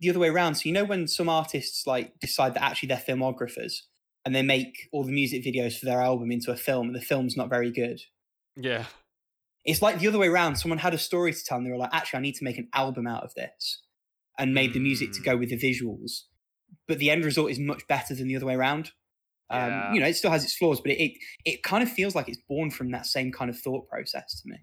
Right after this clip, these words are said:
Speaker 2: I can buy that. I can buy that. Um, yeah, I don't know. It's just really, it's a really cool game. Like, it's, it's a very unique, uh, idea, and, like, it's full of artistry, and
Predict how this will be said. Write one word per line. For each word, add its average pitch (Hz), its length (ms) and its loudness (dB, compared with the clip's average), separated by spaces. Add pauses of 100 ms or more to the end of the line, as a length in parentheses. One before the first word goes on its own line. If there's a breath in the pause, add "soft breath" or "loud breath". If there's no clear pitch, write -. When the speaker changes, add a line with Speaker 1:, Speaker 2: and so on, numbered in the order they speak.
(600)
Speaker 2:
I 285 80 -2
can 254 160 -4
buy 104 160 -4
that. 113 300 -6
I 185 40 -14
can 123 120 -18
buy 92 160 -8
that. 101 180 -8 (580)
Um, 110 520 -2 (1200)
yeah, 160 160 6
I 147 100 8
don't 143 100 4
know. 110 100 -2
It's 156 140 -6
just 311 160 -8
really, 190 280 -8
it's - 160 -10
a 415 40 -12
really 427 220 -6
cool 135 200 -6
game. 101 360 -12 (300)
Like, 107 200 -10
it's, 127 240 -10
it's - 120 -12
a 127 40 -6
very 139 340 -2
unique, 117 480 -8 (160)
uh, 104 360 -6
idea, 107 600 -6
and, 107 140 -18
like, 104 260 -14
it's - 200 -18
full 135 280 -8
of 107 60 -6
artistry, 104 680 -10 (120)
and 98 100 -20